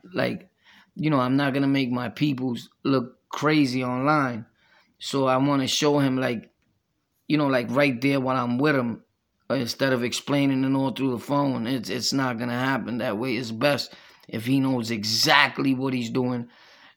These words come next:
and, and he comes on like a pro, not like an amateur, and people are laughing at somebody or catching wreck, 'cause, uh, we don't do that <laughs> over here, right?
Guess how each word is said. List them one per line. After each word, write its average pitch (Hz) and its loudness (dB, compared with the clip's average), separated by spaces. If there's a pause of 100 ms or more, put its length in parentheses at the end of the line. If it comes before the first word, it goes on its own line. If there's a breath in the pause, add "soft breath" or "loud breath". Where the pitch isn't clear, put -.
and, 123 -4
and 120 -4
he 120 -2
comes 120 -2
on 127 0
like 110 -2
a 104 -4
pro, 135 2
not 123 -2
like 120 -4
an 127 -4
amateur, 135 0
and 123 -4
people 123 -2
are 127 -4
laughing 135 -2
at 127 -4 (380 loud breath)
somebody 131 0
or 117 -4
catching 120 0
wreck, 135 0
'cause, 120 -8
uh, 98 -4
we 127 -4
don't 123 -4
do 135 0
that 131 2
<laughs> 139 6
over 147 4
here, 131 2
right? 143 0